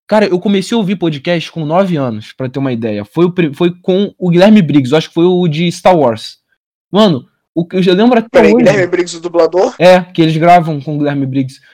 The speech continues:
Speaker 1: Cara, eu lembro até
Speaker 2: Caralho,
Speaker 1: hoje,
Speaker 2: eu achei
Speaker 1: mano.
Speaker 2: esse cara muito foda.
Speaker 1: Deixa eu explicar. Eu lembro até hoje que eu,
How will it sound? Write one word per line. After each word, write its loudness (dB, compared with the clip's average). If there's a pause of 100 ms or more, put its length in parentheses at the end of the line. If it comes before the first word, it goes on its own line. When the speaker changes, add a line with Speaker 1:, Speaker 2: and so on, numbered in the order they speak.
(260)
Speaker 1:
Cara, 2
eu 0
lembro 0
até -4
Speaker 2:
Caralho, 2
Speaker 1:
hoje, 4
Speaker 2:
eu 2
achei 0
Speaker 1:
mano. -8
Speaker 2:
esse -6
cara -2
muito -12
foda. -2
Speaker 1:
Deixa -2
eu -14
explicar. 0
Eu -2
lembro 2
até 0
hoje 2
que -6 (760)
eu, 6